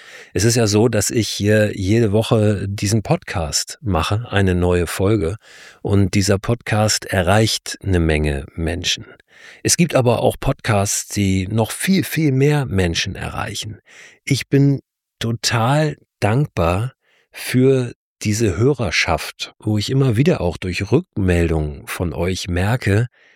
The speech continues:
wie besonders diese Gruppe ist, wenn wir es so nennen wollen, die diesen Podcast hört. Was für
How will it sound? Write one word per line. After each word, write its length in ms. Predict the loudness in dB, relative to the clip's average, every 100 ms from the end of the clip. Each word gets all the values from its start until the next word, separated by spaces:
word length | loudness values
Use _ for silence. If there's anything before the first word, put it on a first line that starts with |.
| _ -10
wie 340 | -4 0 0
besonders 920 | 0 0 2 4 4 4 0 -2 -6 -8 _ _ _ _ _ _ _ -6
diese 640 | -4 -2 0 0 0 -2 -8 _
Gruppe 480 | -6 0 0 0 0
ist, 440 | 2 2 -2 -8 -12 _ _ -4
wenn 140 | -2
wir 80 | 0
es 80 | 0
so 100 | 2
nennen 400 | 2 2 2 2
wollen, 320 | 2 2 0 -6 -20 _ _ -2
die 160 | 0
diesen 420 | 0 0 0 0 -4
Podcast 880 | -6 -8 _ -12 -4 -4 -4 -8 0
hört. 320 | 0 0 -10 _ _ _ _ _ -4
Was 220 | -2 -2
für 340 | -4 -2 -4